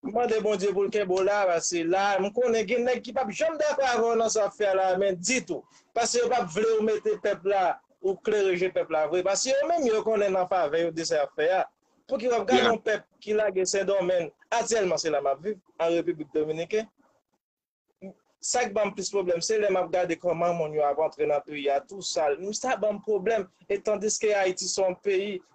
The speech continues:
Speaker 1: ki depase de richès, nèg yo kenbe ti majorite a, an priyorite yo menm, menm yo pa vle lage bay pèp la. E sa ki ban plis pwoblèm.
Speaker 2: An tou ka, mwen, tou mèsi pou patisipasyon. Kenbe la, w ap toujou
Speaker 1: Oui.
Speaker 2: ka rele.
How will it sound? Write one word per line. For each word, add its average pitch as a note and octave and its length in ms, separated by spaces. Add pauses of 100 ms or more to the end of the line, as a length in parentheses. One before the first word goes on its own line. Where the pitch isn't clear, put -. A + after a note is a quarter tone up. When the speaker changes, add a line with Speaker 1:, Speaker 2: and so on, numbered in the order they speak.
Speaker 1:
ki G3+ 100
depase F3+ 460
de D#3+ 240
richès, F3+ 320
nèg G3+ 320
yo G#3+ 120
kenbe F#3 360
ti F#3+ 240 (100)
majorite F3 680
a, D3 80 (340)
an F#3+ 220
priyorite F3+ 640
yo E3+ 100
menm, E3+ 260
menm F3+ 220
yo E3+ 160
pa F3 300 (100)
vle G3 240
lage E3 320
bay D3+ 160
pèp C3+ 180
la. B2 200 (420)
E G3+ 80
sa F#3 160
ki F3 80
ban D#3+ 160
plis - 240
pwoblèm. D3+ 400 (1300)
Speaker 2:
An C3+ 80
tou F3 100
ka, D#3 320
mwen, E3 160
tou D#3+ 140
mèsi E3 480
pou C#3+ 160
patisipasyon. C#3+ 880
Kenbe D#3 320
la, C#3+ 160
w C#3 80
ap - 80
toujou C#3 240
Speaker 1:
Oui. A#2+ 80
Speaker 2:
ka C3 160
rele. C3+ 300